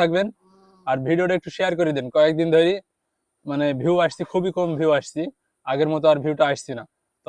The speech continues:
অবশ্যই ভিডিওটা ভালো যদি লেগে থাকে, তাহলে লাইকটা দিয়ে আমাদের পাশে থাকবেন।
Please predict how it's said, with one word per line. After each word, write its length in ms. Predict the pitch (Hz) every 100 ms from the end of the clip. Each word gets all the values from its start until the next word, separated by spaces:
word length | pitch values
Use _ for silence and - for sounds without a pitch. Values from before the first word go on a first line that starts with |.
| 135
অবশ্যই 360 | 160 - 190 190 _ _ _ _ _
ভিডিওটা 260 | 135 156 151 143
ভালো 140 | 147 156
যদি 140 | 160 160
লেগে 160 | 160 156 160
থাকে, 160 | 165 240 _ _ -
তাহলে 180 | 139 139
লাইকটা 260 | 135 127 156
দিয়ে 120 | 175 - _ _ _ -
আমাদের 220 | 131 139 135
পাশে 180 | 135 139
থাকবেন। 240 | 151 156